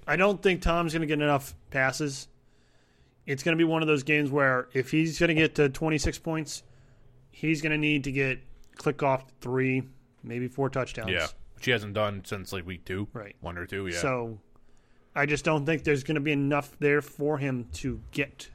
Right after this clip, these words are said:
Speaker 1: his point total. So it's not that Tom's gonna suff-, uh, struggle. It's just that he's, it's not gonna be there for him to get.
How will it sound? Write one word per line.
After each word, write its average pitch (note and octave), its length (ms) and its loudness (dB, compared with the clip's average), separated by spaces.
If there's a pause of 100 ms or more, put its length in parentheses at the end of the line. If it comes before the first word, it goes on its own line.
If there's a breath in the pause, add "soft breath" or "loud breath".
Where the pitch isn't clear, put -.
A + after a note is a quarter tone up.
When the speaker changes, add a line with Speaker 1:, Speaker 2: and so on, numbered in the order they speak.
Speaker 1:
his B2 160 -6
point B2+ 300 -6
total. G#2 360 -10 (480 soft breath)
So C3+ 140 -4
it's A#2+ 140 -4
not E3 360 2 (400)
that C#3 140 -2
Tom's D#3 280 0
gonna C#3 180 0
suff-, D3+ 400 0 (160)
uh, B2+ 300 0
struggle. A#2 560 -2 (280)
It's - 140 -8
just C#3 260 -4
that B2+ 140 -2
he's, A2+ 200 -10 (160)
it's - 200 -10
not C3 160 -2
gonna B2 100 -8
be B2 120 -2
there A#2+ 160 -4
for A2+ 240 -8
him A#2 320 -10
to A2+ 100 -16
get. G#2 260 -12